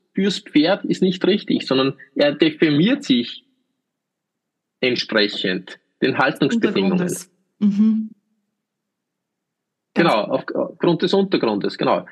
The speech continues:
Speaker 1: Er, er deformiert sich, also er ist nicht positiv, entwickelt sich, weil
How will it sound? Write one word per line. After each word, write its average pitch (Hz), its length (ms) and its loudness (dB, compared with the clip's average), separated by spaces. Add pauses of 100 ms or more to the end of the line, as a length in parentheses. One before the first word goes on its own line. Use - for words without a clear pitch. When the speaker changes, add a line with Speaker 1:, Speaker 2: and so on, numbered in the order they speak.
(260)
Speaker 1:
Er, 151 300 2
er 151 80 0
deformiert 175 560 2
sich, 165 240 0
also 135 140 2
er 131 160 2
ist 139 120 -2
nicht 180 280 0
positiv, 202 640 2
entwickelt 180 440 0
sich, 180 200 -2 (140)
weil 151 360 0